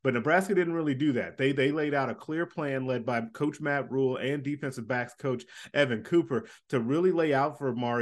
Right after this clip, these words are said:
what the plan would be for him in Lincoln, why it was spe-, he was special to them, why he was a priority for this Nebraska staff,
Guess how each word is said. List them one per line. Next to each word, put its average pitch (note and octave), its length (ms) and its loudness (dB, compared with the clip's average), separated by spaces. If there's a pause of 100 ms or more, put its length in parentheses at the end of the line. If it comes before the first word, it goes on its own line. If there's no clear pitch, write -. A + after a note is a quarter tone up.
(440)
what C#3 220 -2
the E3+ 80 -2
plan D3+ 320 -2
would C3 120 0
be C3 160 0
for G#2 200 -8
him D#3+ 280 -2
in D#3 220 -4
Lincoln, C3+ 460 -4
why C3 300 0
it D3+ 120 0
was A#2+ 140 -4
spe-, C#3 260 -2
he D#3 140 -4
was E3+ 160 -6
special D3+ 340 -2
to C#3 160 -4
them, B2+ 320 0
why A#2+ 240 -2
he C#3+ 80 0
was C3 140 0
a A2+ 60 -4
priority A#2+ 580 -2
for B2+ 160 -6
this A#2 180 -6
Nebraska A#2 500 -4
staff, A2+ 360 -4